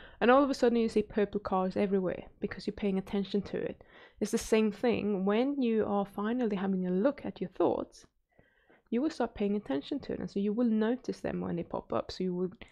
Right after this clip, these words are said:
you will notice these crafty little sentences in your head just popping up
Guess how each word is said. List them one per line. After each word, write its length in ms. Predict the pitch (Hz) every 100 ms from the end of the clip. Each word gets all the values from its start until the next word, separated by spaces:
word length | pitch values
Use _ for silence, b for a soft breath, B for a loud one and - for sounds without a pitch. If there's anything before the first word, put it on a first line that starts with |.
| B B B
you 120 | 208
will 140 | 202 196
notice 440 | 196 240 240 214
these 600 | 196 196 175 180 - - _ _ _
crafty 420 | - 196 196 - 185
little 300 | 185 185 180
sentences 640 | 214 214 202 196 196 180 -
in 120 | 175
your 120 | 170
head 460 | 175 240 107 233 226
just 220 | - -
popping 340 | - - 190 226
up 300 | 269 320